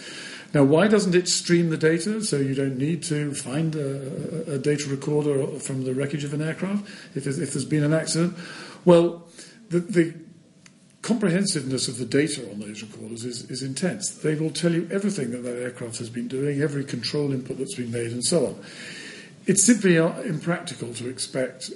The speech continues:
every aircraft to stream all that data in real time,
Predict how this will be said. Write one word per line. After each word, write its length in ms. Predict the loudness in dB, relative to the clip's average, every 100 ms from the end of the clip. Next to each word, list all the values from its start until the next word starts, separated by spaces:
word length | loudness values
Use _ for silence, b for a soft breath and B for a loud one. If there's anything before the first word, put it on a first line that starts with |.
| -4
every 320 | -2 2 2
aircraft 720 | 2 0 -8 -8 -10 -12 -10
to 320 | -8 -6 -6
stream 640 | -4 -4 0 0 2 -2 0 6
all 220 | 8 6
that 200 | 0 -10
data 500 | -10 -8 -8 -8 -8
in 180 | -6 0
real 240 | 2 0
time, 580 | -4 -8 -8 -10 -14